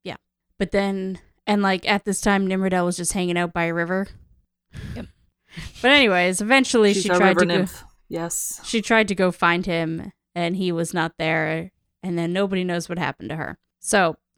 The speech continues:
Speaker 1: a lot of people think that this implies that one of the elves of their group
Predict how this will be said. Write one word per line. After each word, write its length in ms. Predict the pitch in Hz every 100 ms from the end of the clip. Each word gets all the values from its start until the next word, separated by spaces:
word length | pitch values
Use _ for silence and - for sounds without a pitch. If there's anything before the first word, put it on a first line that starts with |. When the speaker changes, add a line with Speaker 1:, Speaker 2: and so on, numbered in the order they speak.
| _
Speaker 1:
a 40 | 208
lot 160 | 254 302
of 80 |
people 260 | 240 214 208
think 260 | - 196 -
that 140 | 180
this 180 | 202 202
implies 520 | 196 190 170 170 165
that 260 | 170 160 -
one 300 | 170 170 226
of 120 | 269
the 120 | 185 170
elves 260 | 160 165
of 80 | 165
their 160 | 175 175
group 360 | 175 170 170